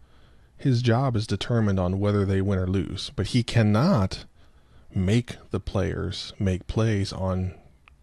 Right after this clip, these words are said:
game day. He has to work his tail off and hope he did a good enough job preparing them. And then the result will be the result. And those players won't get fired, or they won't lose their scholarships.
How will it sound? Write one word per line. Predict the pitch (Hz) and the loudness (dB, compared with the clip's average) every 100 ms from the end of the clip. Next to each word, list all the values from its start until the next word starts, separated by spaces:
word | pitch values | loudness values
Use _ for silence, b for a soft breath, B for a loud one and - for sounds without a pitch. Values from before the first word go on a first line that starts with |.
| _ | _
game | - 104 110 | -2 0 2
day. | 80 - - | -2 -8 -10
He | - 120 | -4 0
has | 127 - | 0 0
to | 98 | -2
work | 104 139 | 2 0
his | 120 113 | 0 -2
tail | 135 135 | 0 0
off | 110 98 - | 2 0 -2
and | 95 95 b b b b b b _ _ _ | -4 -4 b b b b b b _ _ _
hope | - 180 - | 0 0 0
he | - | -2
did | 135 127 | 2 4
a | 117 | 4
good | 123 | 2
enough | 110 95 | 2 0
job | - 90 90 | 0 0 0
preparing | - - - 117 104 87 - | -2 -2 0 2 2 -2 -8
them. | 104 b b b b - | -12 b b b b -2
And | 123 110 | 2 4
then | 107 104 104 b b b b - | 6 6 2 b b b b -6
the | |
result | 107 104 143 190 - | -2 4 6 4 2
will | 120 | 2
be | 127 | 6
the | 123 | 8
result. | 113 101 104 85 - - - - | 8 8 6 4 0 -10 -14 -6
And | 123 110 104 101 b b b b b b | 2 4 4 2 b b b b b b
those | 131 107 | -2 0
players | - 147 202 117 | 4 6 8 8
won't | 110 107 | 6 4
get | 104 | 0
fired, | 101 92 113 190 160 B B B B - - | 0 2 2 2 -2 B B B B -14 -2
or | 110 | 2
they | 104 | 4
won't | 110 117 | 4 4
lose | 117 | 4
their | 107 | 4
scholarships. | - 117 170 127 107 110 - | 4 4 4 2 0 -2 -4